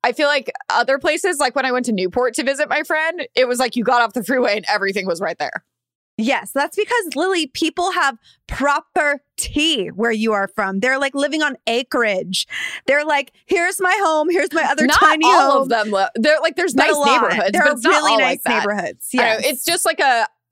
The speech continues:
Speaker 1: I don't think the population is bigger, but it just feels like a, a bigger geographical
Speaker 2: Space.
Speaker 1: area.
Speaker 2: Yes, definitely.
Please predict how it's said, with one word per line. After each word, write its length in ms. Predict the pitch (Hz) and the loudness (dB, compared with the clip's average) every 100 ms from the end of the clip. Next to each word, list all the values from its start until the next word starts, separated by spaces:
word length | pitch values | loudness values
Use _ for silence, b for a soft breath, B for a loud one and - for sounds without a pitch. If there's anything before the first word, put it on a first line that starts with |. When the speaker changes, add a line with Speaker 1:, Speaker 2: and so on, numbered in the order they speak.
| _ - | _ -2
Speaker 1:
I 100 | 262 | -2
don't 220 | 427 247 | -2 -4
think 180 | - 330 | -4 -4
the 80 | 233 | -2
population 840 | 277 247 196 190 269 226 180 185 - | -2 -2 0 0 0 -2 -4 -4 -4
is 160 | 208 196 | -4 -2
bigger, 240 | 196 185 | -2 -2
but 140 | 208 | 0
it 100 | 233 | -2
just 200 | 214 277 | -2 -2
feels 180 | 302 277 | -2 -2
like 120 | 370 | 0
a, 220 | 262 220 208 - | 2 2 0 -2
a 100 | 214 156 _ 151 175 | -4 -4 _ -10 -2
bigger 420 | 247 240 233 196 170 - | -2 0 -2 -4 -12 -8
geographical 720 | 240 247 226 226 262 - 214 | -4 -2 0 0 0 0 -2
Speaker 2:
Space. 100 | 190 | 0
Speaker 1:
area. 420 | 190 151 107 131 | 0 -2 -4 -2
Speaker 2:
Yes, 500 | 233 247 - 196 - | -2 -2 -6 -14 -8
definitely. 840 | - 262 - 196 - 139 135 185 | -4 -4 -4 -6 -6 -10 -12 -14